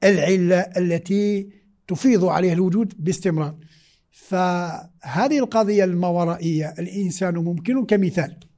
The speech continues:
سين ممكن، أعملها سين ممكن أفضل. سين ينطبق على الأسد، على الإنسان، على العقل، على جبرائيل، لا يهم. ما معنى؟ يعني سين لا يقتضي الوجود في عملية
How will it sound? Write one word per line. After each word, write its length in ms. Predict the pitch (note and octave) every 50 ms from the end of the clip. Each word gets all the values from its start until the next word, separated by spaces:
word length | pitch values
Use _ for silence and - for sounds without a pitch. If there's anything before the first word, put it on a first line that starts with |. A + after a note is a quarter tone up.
| _ _ _ _ _ _ _ _ _
سين 360 | - - - - D4 D#4 D4 A#3
ممكن، 500 | F#3+ F#3 D#3+ C#3+ - D#3 C#3 B2+ C3 - _ _ _ _ _ _ _ _ _ _ _ _ _ _ _ _ _ _ -
أعملها 360 | F#3+ - G3 A3+ A#3 G#3+ A3
سين 280 | G#3+ A3 - B3+ B3+ A3+
ممكن 460 | G#3+ A#3 A3+ F3+ - G3 F3+ F3 F3
أفضل. 380 | F#3 G3 F3+ D3+ C#3+ D3 D3 - - _ _ _ _ _ _ _ _ _ _ _ _ _ _ _ _ _
سين 320 | - - - A#3 A#3 A3
ينطبق 520 | A3 A3 G#3+ G#3 G#3+ G#3 G3 G#3 G3+ G3 -
على 160 | G3+ G3+ G3
الأسد، 460 | G3+ - - G#3+ - A3 A3 G3 E3+
على 180 | D3 D3+ F3 F3+
الإنسان، 540 | F3+ - F#3 F#3+ F#3+ F3 F#3 F#3+ G#3 G#3+
على 200 | G3+ E3 F3+ F#3+
العقل، 380 | F#3 E3 D3 E3+ G3+ G3+ G#3+ F#3+
على 220 | D#3+ E3+ G3 F#3
جبرائيل، 420 | E3 D#3 E3+ E3 F3+ G3 - A3 A#3+
لا 140 | G#3+ D#3 C#3
يهم. 160 | - - - _ _ _ _ _ _ _ _ _ _ _ _ _ _ -
ما 200 | D3+ F3 G3 A3
معنى؟ 500 | G#3+ G#3+ F3 F3 G3 F#3 - - - - - -
يعني 320 | F3+ F3 F3 G3 G#3 G#3
سين 300 | - - - B3 A#3+ G#3+
لا 160 | G3 G3 G#3
يقتضي 460 | G#3 G3+ G3+ G3 G3+ - G3 F#3 F3+
الوجود 760 | F#3 F3 F3 F3 E3+ C#3+ E3+ G#3 A#3 A3+ F3+ E3 G#3+ A#3 A#3 - - - _ _ _ _ _ _ _ _ _ _ _ _ _ _ _ _ _ _ _ _ _ _ _ _
في 460 | _ - - - F3+ G3 G3+ G3+ G#3 - - - - - -
عملية 440 | - C#3+ F3+ G3+ G#3 G#3+ A3+ A#3+ A3